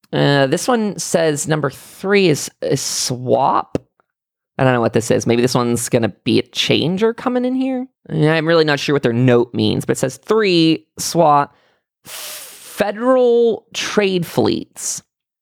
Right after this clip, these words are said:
Tradition swap for empires that are members of a trade league federation. Increases fleet contribution to the federation fleet by fifty percent,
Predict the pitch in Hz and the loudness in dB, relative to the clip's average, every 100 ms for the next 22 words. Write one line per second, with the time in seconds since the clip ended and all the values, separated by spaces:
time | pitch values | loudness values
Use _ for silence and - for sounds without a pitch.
0 | - 190 170 226 - 359 - 262 254 - | -4 -2 0 0 -2 -4 -2 0 0 -2
1 | - 185 185 185 196 175 160 147 165 170 | -2 0 2 2 2 2 2 2 0 0
2 | 165 - 147 139 127 - - 202 214 214 | -2 -2 0 0 -2 -4 0 2 2 0
3 | - - 160 170 165 160 - - - 135 | -4 -4 2 4 4 2 -4 -6 -2 0
4 | 131 135 143 - 110 - 123 147 180 180 | 2 2 0 0 0 -2 -4 -2 -2 -4
5 | - 180 175 170 165 147 156 143 156 139 | -6 -4 -2 -2 -2 0 0 2 0 -2
6 | - _ - 147 151 139 139 - 127 131 | -8 _ -2 0 0 0 0 0 -2 0
7 | 123 135 175 170 196 190 175 156 | -2 -2 -2 -2 -4 -2 0 -2